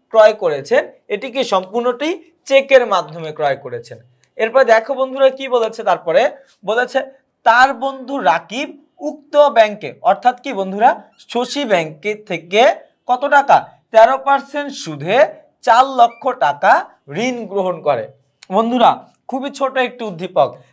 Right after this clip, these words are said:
দেখো কি বলেছে উদ্দীপকে, রুবেল নামের এক, নামক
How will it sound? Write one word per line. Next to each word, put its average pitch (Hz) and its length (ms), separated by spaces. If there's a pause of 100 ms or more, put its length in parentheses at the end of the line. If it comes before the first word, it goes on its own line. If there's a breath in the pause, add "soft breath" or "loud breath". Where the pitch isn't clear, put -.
(140)
দেখো 202 180 (120)
কি 254 140
বলেছে 254 220 (100)
উদ্দীপকে, 240 560 (380 loud breath)
রুবেল 220 340
নামের 262 280
এক, 202 60 (280)
নামক 214 240